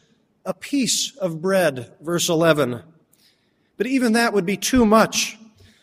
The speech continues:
All she has is a handful of flour and a little oil. Verse twelve. She has enough to make a muffin,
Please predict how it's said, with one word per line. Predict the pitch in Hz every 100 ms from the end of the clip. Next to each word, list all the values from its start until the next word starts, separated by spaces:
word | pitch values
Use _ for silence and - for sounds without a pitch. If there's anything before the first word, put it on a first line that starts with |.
| _
All | 190 214
she | 214 214
has | 190 202 190 156
is | 160
a | 165
handful | - 220 220 202 190 175
of | 165
flour | 180 175 170 160 143
and | 143 151
a |
little | 156 180 175 175
oil. | 175 170 139 120 95 _ _ _ _ _ _ _ _ -
Verse | 156 -
twelve. | - 160 151 143 123 110 - _ _ _ _ _ _ _ _
She | -
has | 196 175
enough | 185 196 190 -
to | 180
make | 180 175 202
a | 190
muffin, | 208 208 165 117